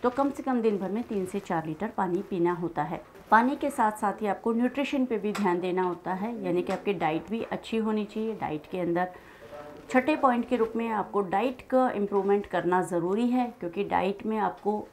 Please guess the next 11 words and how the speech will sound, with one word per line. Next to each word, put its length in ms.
अ, 160
calcium 580
और, 360
अ, 60
vitamin 540
D 180
rich 220
food 300
लेना 240
होता 300
है। 140